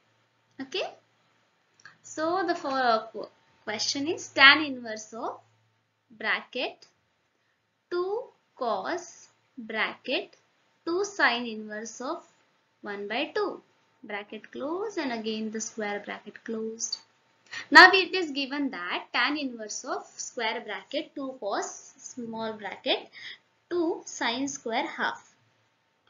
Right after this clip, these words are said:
Sine inverse of half, sorry. So we'll solve the inner bracket first. Inner bracket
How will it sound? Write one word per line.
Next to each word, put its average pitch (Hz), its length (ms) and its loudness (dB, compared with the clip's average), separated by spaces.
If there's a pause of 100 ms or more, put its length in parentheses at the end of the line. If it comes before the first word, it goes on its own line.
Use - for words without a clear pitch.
(320)
Sine 262 320 2
inverse 247 340 0
of 320 220 0
half, 202 300 -10
sorry. 220 420 -10 (380)
So 403 200 2
we'll 453 140 6
solve 349 380 4
the 427 180 4
inner 311 300 6
bracket 254 460 2
first. - 460 -4 (680)
Inner 285 280 2
bracket 226 380 0